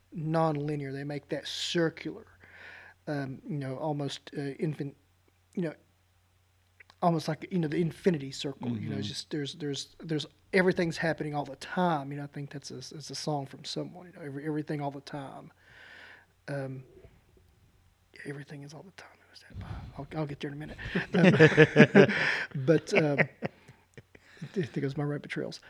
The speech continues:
Speaker 1: But, uh, yeah, it's so inventive the way that, that they broke that down. And then the, the blending of her visions, uh, her remembrances,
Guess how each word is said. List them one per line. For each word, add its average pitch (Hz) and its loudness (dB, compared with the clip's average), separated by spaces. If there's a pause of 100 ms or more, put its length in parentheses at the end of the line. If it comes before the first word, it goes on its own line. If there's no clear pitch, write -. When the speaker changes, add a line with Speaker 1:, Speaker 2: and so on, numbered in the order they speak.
(180)
Speaker 1:
But, 151 -2
uh, 143 0
yeah, 151 -2
it's 185 -2
so 196 2
inventive 143 0
the 143 -6
way 139 -4
that, 139 -10
that 135 -8
they 139 -6
broke 147 -4
that 151 -6
down. 143 -6
And 160 -4
then 156 0
the, 151 -6 (380)
the 165 -2
blending 165 2 (100)
of 156 -2 (1120)
her - 2
visions, 131 -6 (380)
uh, 139 -4
her 151 -2 (140)
remembrances, 156 0